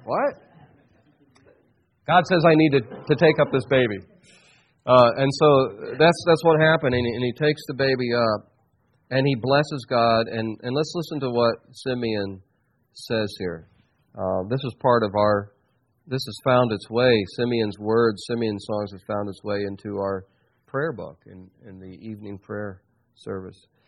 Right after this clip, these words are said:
But, um, he says, "Lord, you are now letting your servant depart in peace according to your word."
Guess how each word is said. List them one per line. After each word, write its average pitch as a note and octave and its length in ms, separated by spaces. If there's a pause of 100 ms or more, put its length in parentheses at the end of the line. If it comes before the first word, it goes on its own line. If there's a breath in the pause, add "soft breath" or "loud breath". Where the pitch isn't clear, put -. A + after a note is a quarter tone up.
(220)
But, C#3 220
um, A#2 300
he C#3 120
says, C#3 260
"Lord, E3+ 420
you D3+ 160
are C3+ 140
now C#3+ 220
letting D3 360
your B2 160
servant C#3 540
depart C3 500
in G2 160
peace E3+ 600
according C3 540
to B2 80
your G2+ 200
word." B2+ 580